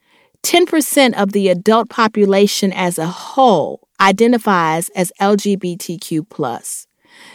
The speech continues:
This group has higher household incomes than heterosexual families. That's due to what I call the dink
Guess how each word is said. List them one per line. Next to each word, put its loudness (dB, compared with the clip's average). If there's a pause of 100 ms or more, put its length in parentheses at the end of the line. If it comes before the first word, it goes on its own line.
(100)
This 4
group 0
has 0
higher 0
household -2
incomes -2 (300)
than 4
heterosexual -2
families. -6 (760)
That's 2
due 2
to 0
what 2
I 0
call 0
the 2
dink 0